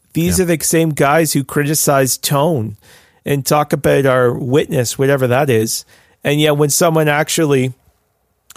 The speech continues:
Speaker 1: um,
Speaker 2: Yeah.
Speaker 1: abuses someone, they have nothing to say because there is no proportion.
Speaker 2: Well, and I think your question about does this relate to the covid situation is, is pretty apropos. I mean, what's the, what is the job of a shepherd?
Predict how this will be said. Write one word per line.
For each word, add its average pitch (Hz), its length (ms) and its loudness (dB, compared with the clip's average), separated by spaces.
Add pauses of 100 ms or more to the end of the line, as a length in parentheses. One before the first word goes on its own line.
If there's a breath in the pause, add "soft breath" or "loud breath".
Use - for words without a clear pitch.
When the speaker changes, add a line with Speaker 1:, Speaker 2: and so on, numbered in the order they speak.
(200)
Speaker 1:
um, 135 300 0
Speaker 2:
Yeah. 92 160 -2
Speaker 1:
abuses 147 560 0
someone, 117 400 -2
they 139 100 2
have 143 100 0
nothing 139 340 -2
to 123 100 -2
say 170 440 -4 (640 soft breath)
because 151 440 0
there 160 200 2
is 196 200 2
no 143 300 2
proportion. 123 800 -4 (500 loud breath)
Speaker 2:
Well, 113 140 -2
and 107 80 -2
I 104 80 -2
think 107 300 -6
your 98 120 -4
question 107 440 -2
about 87 400 -6
does 90 180 -2
this 95 220 -6
relate 90 360 -4
to 85 80 -10
the 80 100 -10
covid 90 360 -6
situation 85 760 -8
is, 85 480 -8
is 87 200 -10
pretty 95 280 -8
apropos. 90 640 -6
I 98 40 -4
mean, 98 220 -6
what's 120 260 -2
the, - 100 -10
what 113 240 -2
is 113 120 -4
the 98 100 -6
job 95 460 -4
of 85 120 -8
a 101 60 -6
shepherd? 95 500 -6